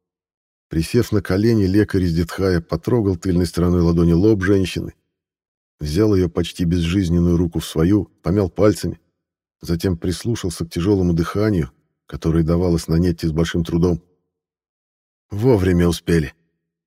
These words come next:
Еще недели две, и она бы умерла», улыбнулся Пацель. Маг снял с рук перчатки, достал из кожаной сумки на боку странный нож с очень длинным и тонким лезвием.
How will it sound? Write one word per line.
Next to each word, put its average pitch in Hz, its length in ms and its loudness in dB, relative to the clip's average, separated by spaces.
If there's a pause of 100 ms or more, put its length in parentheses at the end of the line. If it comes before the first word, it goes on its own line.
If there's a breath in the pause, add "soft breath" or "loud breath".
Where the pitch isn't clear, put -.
(100)
Еще 95 320 -2
недели 117 400 4
две, 117 240 4
и 113 40 6
она 107 200 4
бы 104 100 2
умерла», 104 460 4 (800)
улыбнулся 73 520 -6
Пацель. 82 440 -4 (640)
Маг 78 320 -4
снял 92 300 -2
с 85 100 -8
рук 82 180 -2
перчатки, - 600 -4 (160)
достал 110 440 -2
из 101 100 0
кожаной 98 360 0
сумки 107 320 -2
на 92 100 0
боку 90 280 -2
странный 92 480 0
нож 104 300 0
с - 60 -8
очень 90 300 -2
длинным 90 360 0
и 82 40 -2
тонким 82 360 -2
лезвием. 82 460 0